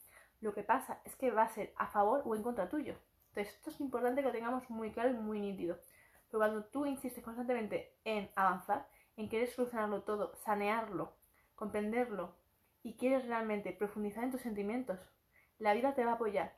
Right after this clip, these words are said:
Te va a poner muchas dificultades, ojo. ¿Por qué? Porque te va a ayudar a empoderarte, a sacar la fuerza interior, y constantemente te va a empujar hacia arriba.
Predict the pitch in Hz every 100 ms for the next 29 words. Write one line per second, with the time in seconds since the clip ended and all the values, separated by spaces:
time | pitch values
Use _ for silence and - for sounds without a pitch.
0 | _ 254 330 359 370 - 262 320 330 302
1 | 269 247 233 202 196 - 214 214 175 _
2 | _ - _ - 214 247 220 214 226 247
3 | 247 254 269 233 214 208 214 208 202 214
4 | 247 269 254 247 247 262 220 202 190 185
5 | - - _ 226 220 247 262 269 262 -
6 | - 220 277 262 240 - 214 202 - -
7 | - - - - - - 196 214 202